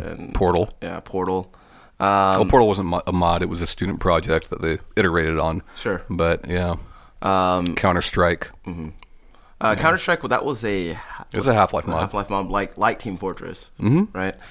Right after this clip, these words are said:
Speaker 1: Um, yeah, and we, uh,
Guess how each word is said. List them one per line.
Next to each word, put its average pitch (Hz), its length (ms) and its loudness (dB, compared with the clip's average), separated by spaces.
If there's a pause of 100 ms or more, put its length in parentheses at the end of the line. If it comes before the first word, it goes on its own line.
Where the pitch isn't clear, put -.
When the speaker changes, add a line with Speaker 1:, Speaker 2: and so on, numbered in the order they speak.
(280)
Speaker 1:
Um, 107 540 6 (600)
yeah, 180 280 6
and 123 200 2
we, 120 300 0
uh, 95 320 -2